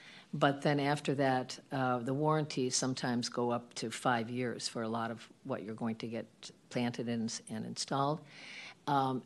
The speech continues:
and after that, uh, you know, I don't know what the process would be. It'd be up to the board as to how you're going to incrementally put the funds away for a capital, uh, program. Um, we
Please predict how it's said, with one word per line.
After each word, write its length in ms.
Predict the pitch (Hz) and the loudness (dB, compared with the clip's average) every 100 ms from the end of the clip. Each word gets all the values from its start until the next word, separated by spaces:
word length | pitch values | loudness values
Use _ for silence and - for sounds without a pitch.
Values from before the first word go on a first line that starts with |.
| 139 | -2
and 100 | 139 | 0
after 340 | 139 - 143 | 0 2 4
that, 540 | 147 156 139 139 - - - | 6 8 6 4 -2 -6 -2
uh, 200 | 131 120 - - | 0 0 -4 -12
you 160 | - 156 | 0 4
know, 160 | 127 - | 4 4
I 120 | 135 | 4
don't 180 | 143 139 | 4 2
know 100 | 139 | 2
what 360 | 131 135 135 139 | 6 6 4 2
the 60 | |
process 760 | 135 139 131 - 139 135 - - | -2 2 2 2 2 2 0 0
would 200 | 143 123 | 0 2
be. 160 | 135 139 | 4 2
It'd 120 | 139 | 2
be 160 | 127 123 | 0 0
up 120 | - | 0
to 100 | 135 | -2
the 60 | 131 | 0
board 380 | 135 135 135 135 | 4 6 4 2
as 200 | 131 - | -2 -2
to 80 | 131 | -2
how 180 | 127 131 | 2 2
you're 200 | 131 123 | 2 0
going 380 | 123 127 131 | 0 0 0
to 420 | 131 - 131 123 117 | 0 0 2 2 0
incrementally 800 | 135 135 131 131 131 135 131 131 | -4 -2 2 2 2 2 2 0
put 160 | - 123 | -2 -6
the 100 | 123 - 131 | -8 -10 -14
funds 420 | - 139 127 123 | -2 2 2 2
away 280 | 127 127 131 | 2 4 2
for 400 | 131 135 131 143 | 0 2 4 4
a 40 | |
capital, 580 | 139 - 131 131 139 139 - - - - - | 2 -2 -2 0 -2 -2 -6 -20 -20 -20 -4
uh, 180 | 139 135 | 2 2
program. 560 | - 143 143 143 143 160 - - - - - | 4 4 4 2 0 -2 -8 -20 -20 -10 0
Um, 380 | 135 123 127 - - - - - 214 | 2 4 0 -2 -10 -20 -20 -14 -4
we 260 | 147 139 | 0 0